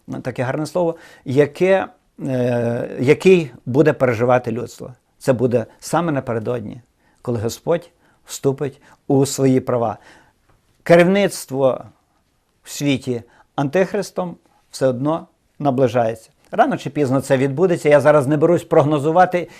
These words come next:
І, до речі, шановні глядачі, ніколи не слухайте тих, хто прогнозує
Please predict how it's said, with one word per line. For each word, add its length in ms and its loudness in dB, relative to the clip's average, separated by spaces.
І, 60 0
до 100 4
речі, 360 2
шановні 500 0
глядачі, 400 -2
ніколи 540 2
не 180 0
слухайте 560 0
тих, 240 -6
хто 200 0
прогнозує 920 0